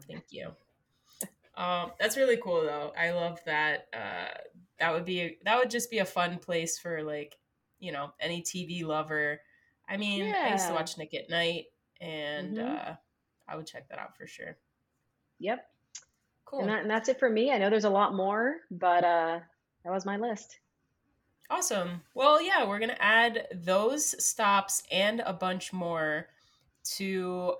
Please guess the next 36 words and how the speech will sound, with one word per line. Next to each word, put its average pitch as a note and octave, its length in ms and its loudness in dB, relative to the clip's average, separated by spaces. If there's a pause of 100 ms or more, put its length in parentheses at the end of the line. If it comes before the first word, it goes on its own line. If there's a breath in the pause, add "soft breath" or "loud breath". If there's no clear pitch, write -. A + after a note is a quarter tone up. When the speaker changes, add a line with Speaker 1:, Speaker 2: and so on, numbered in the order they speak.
Speaker 1:
our E3 280 0
article B3 680 4
that G#3 120 4
we're F#3 140 0
gonna F#3 160 -2
be F#3 120 -4
putting F#3 460 -2 (120)
up F3 240 -4 (100)
on D#3+ 260 -4
only G3+ 220 -4
in G3 60 0
your F#3+ 100 0
state F3 240 -4
dot E3 220 -2
com. E3+ 360 0
We're D#3 120 -4
also D#3 180 -4
gonna F3+ 140 -6
be F3+ 140 -6
posting E3+ 340 -4
it - 120 -4
in D#3 80 -10
the D3+ 60 -8
show A3+ 320 -2
notes. A3 600 -2 (580 soft breath)
So E3+ 480 -2
check C4 180 -8
out C4+ 160 -2
the A3+ 120 -4
article, G3 400 0
check F#3+ 260 -6
out, F#3 320 -2
uh, E3 440 -4 (120)
our E3 200 -6
interactive F3+ 680 -2
map E3+ 640 -2